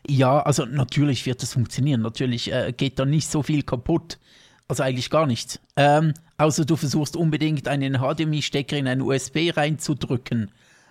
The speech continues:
Aber das ist, äh, ja, äh, wird schwierig werden auf jeden Fall. Ähm,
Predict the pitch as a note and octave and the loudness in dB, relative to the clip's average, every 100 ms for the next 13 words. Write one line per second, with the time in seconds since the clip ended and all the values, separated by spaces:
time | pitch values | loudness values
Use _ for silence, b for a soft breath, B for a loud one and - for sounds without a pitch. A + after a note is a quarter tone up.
0 | - - C3 C3+ C#3+ C#3 C#3 C3 C#3 C3+ | -12 -4 0 2 2 2 0 2 2 4
1 | C3+ C#3 C#3 D3+ C#3+ C3 - C3+ C3 B2+ | 2 0 -2 -2 -2 -2 -2 2 4 4
2 | B2+ B2+ B2+ B2 - - C3+ E3+ A#2 - | 4 2 2 0 -2 -2 2 2 0 -4
3 | _ _ _ - B B - - - - | _ _ _ -6 B B -8 -10 -8 -6
4 | - - - - _ - - _ - C3+ | -6 -8 -10 -16 _ -20 -20 _ -10 -6
5 | D3 C#3 A3+ A3+ - F#3 - D3 F#3 B3 | 0 4 4 2 -4 -4 -2 2 2 4
6 | A#3+ - F#3 D#3 E3 G3 G3 E3+ D3 E3+ | 2 0 0 2 2 2 0 -2 0 0
7 | F3+ E3+ - D#3 D#3 D#3 - B B B | 0 0 0 0 2 0 -6 B B B
8 | _ C#3 C3+ C3 C#3+ C#3+ | _ 2 4 4 2 2